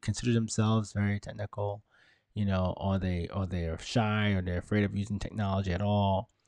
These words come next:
Um, it's a lot of different things I ask for those, those questions. And, and the idea is to try to find out that I can find out, like, you know, oh, fifty percent of my,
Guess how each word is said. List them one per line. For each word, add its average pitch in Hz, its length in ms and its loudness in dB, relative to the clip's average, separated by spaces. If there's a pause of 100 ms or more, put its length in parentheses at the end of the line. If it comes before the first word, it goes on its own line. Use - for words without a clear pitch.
(340)
Um, 104 520 2
it's 147 140 0
a - 40 0
lot 185 220 8
of 147 80 0
different 107 240 -6
things 107 160 0
I 95 60 0
ask 92 300 -4
for - 120 -8
those, 92 320 -4
those 101 200 -6
questions. 104 360 -4
And, 110 180 4
and 127 80 2
the 127 60 6
idea 135 400 10
is 120 140 10
to 110 60 4
try 117 120 2
to 107 80 6
find 107 280 2
out 101 200 4
that 95 260 0
I 101 60 -8
can - 160 -6 (100)
find 98 180 -2
out, - 100 -4
like, 95 120 -8
you 95 80 -2
know, 92 100 -2
oh, 117 160 6 (440)
fifty - 360 0
percent 113 360 4
of 110 80 4
my, 113 200 4